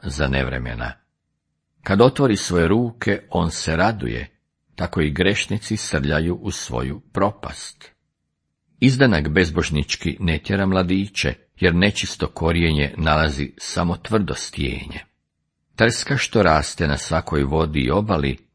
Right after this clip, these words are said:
kosi se prije svake druge trave, a milost je kao perivoj blagoslova i milosrđe traje dovijeka.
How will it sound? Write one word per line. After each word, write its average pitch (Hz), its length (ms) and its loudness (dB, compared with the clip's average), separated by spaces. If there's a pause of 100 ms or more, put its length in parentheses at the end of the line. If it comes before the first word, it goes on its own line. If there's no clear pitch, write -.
kosi 92 340 -2
se - 220 -4 (100)
prije 95 260 -2
svake 95 440 -4
druge 113 320 -2
trave, 60 540 0 (680)
a 85 140 2
milost 98 500 0
je 64 160 -4
kao 71 280 -2
perivoj 78 360 0
blagoslova 64 760 -4 (320)
i 82 80 -2
milosrđe 78 640 -2
traje 62 480 -4
dovijeka. 85 680 0